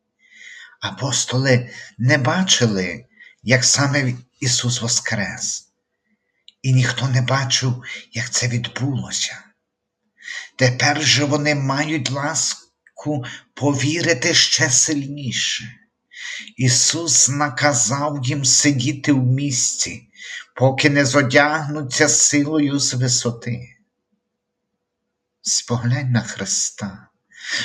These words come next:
що підноситься на небо. Подивися на апостолів.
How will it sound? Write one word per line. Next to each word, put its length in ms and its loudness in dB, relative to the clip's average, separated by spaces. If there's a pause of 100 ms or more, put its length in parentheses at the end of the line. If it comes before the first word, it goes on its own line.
що 200 0
підноситься 960 2
на 180 0
небо. 560 2 (1000)
Подивися 400 0
на 160 0
апостолів. 960 -8